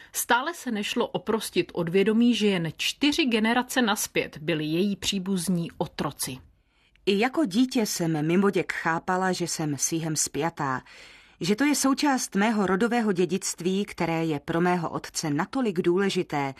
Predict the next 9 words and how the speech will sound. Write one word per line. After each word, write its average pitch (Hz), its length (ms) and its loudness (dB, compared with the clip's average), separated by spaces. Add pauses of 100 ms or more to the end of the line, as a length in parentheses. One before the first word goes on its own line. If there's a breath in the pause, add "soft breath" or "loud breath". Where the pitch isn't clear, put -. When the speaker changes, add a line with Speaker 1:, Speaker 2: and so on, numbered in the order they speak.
(400 loud breath)
Speaker 2:
že 180 180 0
se 285 140 2
tam 240 320 2
opakovaně 240 640 0
vracel, 190 640 -2
aby 156 180 -2
navštívil 165 680 -2
svoji 151 420 -2
rodinu. 139 400 -6